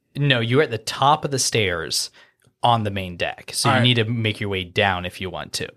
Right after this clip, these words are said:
Speaker 2: Yeah, I wanna go on down.
Speaker 1: Okay, so move yourself to there.
Speaker 2: And I wanna look around at any crate that I notice that's, like, a special package, like, any kind of
Speaker 1: You, you, you,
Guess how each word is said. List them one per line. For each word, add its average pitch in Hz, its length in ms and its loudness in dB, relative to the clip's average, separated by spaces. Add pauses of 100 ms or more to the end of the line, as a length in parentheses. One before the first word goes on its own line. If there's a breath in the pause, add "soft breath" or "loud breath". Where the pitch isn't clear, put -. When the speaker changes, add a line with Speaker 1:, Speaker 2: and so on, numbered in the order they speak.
(100)
Speaker 2:
Yeah, 143 180 6
I 127 60 4
wanna 139 200 2
go 147 100 2
on 156 160 0
down. 117 340 0
Speaker 1:
Okay, 98 300 0
so 104 240 0
move 113 400 2
yourself 117 580 2 (140)
to 101 260 -2
there. 92 460 2 (400)
Speaker 2:
And 143 380 -2 (180)
I 147 80 4
wanna 160 180 4
look 147 220 4
around 127 320 4
at 127 80 2
any 127 140 2
crate 131 500 0
that 127 100 2
I 123 100 2
notice 123 260 2
that's, 123 120 -2
like, 123 160 -2
a 120 40 -2
special 131 920 2 (360)
package, 139 760 0
like, 123 240 -2
any 127 160 -2
kind 123 340 -2
of 120 320 -2
Speaker 1:
You, 117 260 -8
you, 123 520 2
you, 151 160 -12